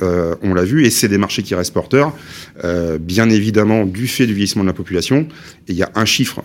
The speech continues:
euh, qui est, euh, très intéressant, c'est que, euh, les, euh, seniors commencent à avoir besoin d'aller en résidence senior à partir de, à partir de soixante-quinze ans. C'est le chiffre moyen. Bah, si vous prenez, euh, les baby boomers qui sont nés à partir de mille neuf cent quarante-six,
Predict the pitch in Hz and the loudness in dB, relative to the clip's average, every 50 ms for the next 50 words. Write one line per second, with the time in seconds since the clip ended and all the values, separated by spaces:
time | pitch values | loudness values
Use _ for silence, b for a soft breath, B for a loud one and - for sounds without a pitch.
0 | - 85 85 82 - - 92 87 82 80 78 76 - - 85 82 80 - 85 82 | -8 -8 -8 -8 -6 -6 -4 -4 -4 -4 -8 -6 -6 -4 -4 -4 -4 -4 -2 -2
1 | 87 87 - 135 127 - - 87 82 - - 95 95 95 B B B B B B | -2 -2 -2 -2 -4 -2 -4 -6 -6 -2 0 0 0 0 B B B B B B
2 | B B - 82 82 82 80 80 76 78 - - - 87 82 78 85 85 87 85 | B B -10 -10 -8 -8 -8 -8 -10 -10 -12 -8 -6 -6 -6 -4 -4 -4 -4 -4
3 | 82 80 78 73 - - - 101 92 104 104 104 - - - 135 123 131 131 131 | -4 -6 -8 -8 -6 -2 0 2 4 4 2 2 2 4 4 6 6 6 2 2
4 | - 110 101 110 117 123 113 110 107 120 113 117 120 123 117 117 B B B B | 2 4 4 4 4 4 2 4 2 2 4 4 2 0 0 -4 B B B B
5 | B B - 92 98 95 101 98 95 98 98 90 98 95 - - 95 92 101 104 | B B -6 -2 2 2 4 4 4 2 0 0 0 -2 0 -2 0 0 2 2
6 | 101 92 87 - 92 - - - 90 85 87 85 82 - - 90 - - 87 - | 0 0 -2 -4 -6 -8 -6 -6 -6 -4 -4 -6 -6 -6 -8 -8 -6 -6 -8 -6
7 | - 98 85 82 - - 92 - 90 85 - 98 101 117 143 160 160 B B B | -4 -4 -4 -4 -4 -6 -4 -4 -4 -2 0 0 2 2 2 0 -2 B B B
8 | B B B B - - - 82 - - 95 - - 90 87 85 87 101 120 139 | B B B B -10 -8 -6 -6 -4 -4 -6 -4 -2 -2 0 2 4 4 4 4
9 | 143 139 B B B B B - - - - - - 95 95 98 92 - - 101 | 2 0 B B B B B -12 -10 -4 -4 -4 -2 0 -2 -2 -2 0 0 2
10 | 95 107 113 113 110 110 - - 87 85 82 82 80 78 82 87 98 95 101 95 | 4 4 4 4 4 2 2 -2 -4 -4 -4 -4 -4 -4 -2 -2 0 0 0 0
11 | 98 104 98 101 104 107 104 - 101 - - 92 95 92 101 104 107 107 104 - | 2 2 2 2 2 0 -2 -4 -8 -8 -4 -2 0 2 2 4 2 2 0 -2
12 | 82 82 78 92 82 - - 95 90 92 90 90 - 104 - - 92 90 90 87 | -6 -8 -8 -8 -8 -6 -4 -2 0 0 -2 -2 -4 -6 -2 -2 -2 -2 -2 -4
13 | - 113 110 - - | -4 -4 -2 -2 -4